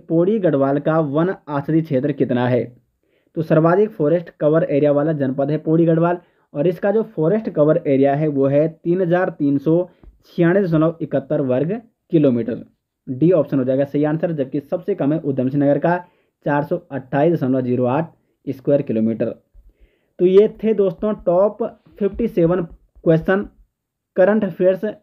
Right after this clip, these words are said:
दो हज़ार बाईस, जनवरी दो हज़ार बाईस से लेकर जून दो हज़ार बाईस तक के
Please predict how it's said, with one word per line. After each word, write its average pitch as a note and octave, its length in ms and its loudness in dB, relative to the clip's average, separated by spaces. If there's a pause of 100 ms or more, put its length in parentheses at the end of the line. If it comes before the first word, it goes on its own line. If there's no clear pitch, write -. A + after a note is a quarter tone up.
(200)
दो D3 160 0
हज़ार E3+ 300 2
बाईस, E3+ 360 0
जनवरी D3+ 520 0
दो D3 120 0
हज़ार C#3 220 -2
बाईस C3+ 240 -2
से D3 60 -4
लेकर C3 300 -2
जून C#3+ 340 -2 (400)
दो C#3 120 -2
हज़ार D3+ 240 2
बाईस B2 280 0
तक A2+ 160 -4
के A2+ 140 -4